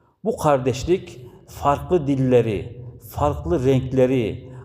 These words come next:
aynı inanç ve aynı idealler etrafında buluşturan iman kardeşliğidir. Bu kardeşliğin temelinde Yüce Allah'a kul, Hazreti Muhammed Mustafa sallallahu aleyhi ve selleme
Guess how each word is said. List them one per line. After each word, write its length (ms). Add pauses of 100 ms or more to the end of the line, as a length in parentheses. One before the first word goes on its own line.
(140)
aynı 380
inanç 720 (220)
ve 120
aynı 400
idealler 720
etrafında 880
buluşturan 920 (300)
iman 600
kardeşliğidir. 1000 (720)
Bu 140
kardeşliğin 800
temelinde 800 (380)
Yüce 280
Allah'a 720
kul, 380 (380)
Hazreti 360
Muhammed 420
Mustafa 580
sallallahu 720
aleyhi 260
ve 60
selleme 720